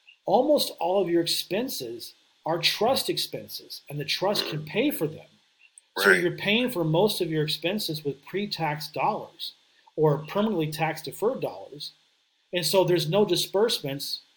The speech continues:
Speaker 1: made. So you don't have any cap, you don't have any taxable events.
Speaker 2: Wow.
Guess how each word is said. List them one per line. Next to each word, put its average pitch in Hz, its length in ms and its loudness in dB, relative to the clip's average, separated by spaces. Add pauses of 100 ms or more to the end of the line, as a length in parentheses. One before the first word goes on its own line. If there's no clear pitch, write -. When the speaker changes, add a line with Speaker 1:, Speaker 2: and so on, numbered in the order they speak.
(240)
Speaker 1:
made. 147 500 0 (2000)
So 156 640 2
you 165 100 -6
don't 180 160 2
have 180 100 2
any 175 120 -2
cap, 170 420 -2
you 180 160 -6
don't 175 120 0
have 156 180 -2
any 156 120 0
taxable 156 460 -4
events. 202 460 -6 (800)
Speaker 2:
Wow. 95 500 4